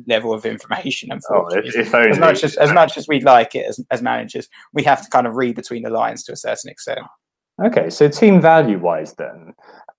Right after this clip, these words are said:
Speaker 2: how does that impact your thinking? Like, I've seen people who, for example, like Tom Cairney, who I own, dropped last night. So I've seen a couple of people just got rid of him because they saw the drop was coming. Like, how important do you think that is, that you kind of preserve that nought point one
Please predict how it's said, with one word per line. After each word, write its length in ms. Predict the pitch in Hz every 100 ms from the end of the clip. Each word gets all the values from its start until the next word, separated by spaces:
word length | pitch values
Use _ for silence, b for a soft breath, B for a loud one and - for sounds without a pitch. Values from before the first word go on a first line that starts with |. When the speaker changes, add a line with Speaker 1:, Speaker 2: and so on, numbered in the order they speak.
| -
Speaker 2:
how 260 | 180 170
does 160 | 156 143
that 180 | 151 127
impact 380 | 127 117 120 107
your 140 | 101
thinking? 500 | - 110 104 87 92
Like, 140 | 92
I've 160 | 98 113
seen 200 | 139 120
people 400 | 120 117 117 107
who, 220 | 101 110
for 160 | 107 101
example, 480 | 117 113 110 110 110
like 220 | 110 104
Tom 280 | 139 123 110
Cairney, 480 | 131 123 107 92
who 140 | 101 101
I 300 | 101 107 101
own, 220 | 92 85
dropped 340 | - 131 -
last 280 | 110 92 -
night. 280 | 107 82 82
So 100 | 104
I've 60 | 101
seen 100 | 110
a 80 |
couple 260 | 107 139 -
of 80 | 107
people 280 | 120 113 104
just 180 | -
got 180 | - 131
rid 120 | 127 107
of 80 |
him 220 | 131 113 92
because 240 | 104 110
they 100 | 104
saw 320 | - 139 104
the 60 | 98
drop 260 | 117 -
was 100 | 92
coming. 360 | - 123 104 73 _ _ _ B B B
Like, 180 | 139 120
how 220 | - 208
important 420 | 214 - 202 143 117
do 60 |
you 80 | 113
think 140 | 127
that 180 | 107 107
is, 200 | 120 -
that 100 | 101
you 140 | 98 101
kind 160 | 113
of 60 | 107
preserve 520 | 139 113 127 113 113
that 140 | 95
nought 280 | 110 107 107
point 260 | - 101 98
one 520 | 107 104 80 78 185